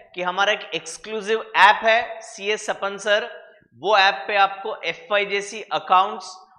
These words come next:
और maths के हर एक exercise के video मिल जाएंगे। Description में link दिया है,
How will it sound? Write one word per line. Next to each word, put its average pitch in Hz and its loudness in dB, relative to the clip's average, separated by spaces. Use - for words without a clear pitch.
और 170 0
maths 170 -2
के 214 -6
हर 196 -2
एक 240 0
exercise 208 -6
के 220 -6
video 185 -4
मिल 180 -8
जाएंगे। 185 -2
Description 214 -4
में 220 -6
link 196 -6
दिया 202 2
है, 220 2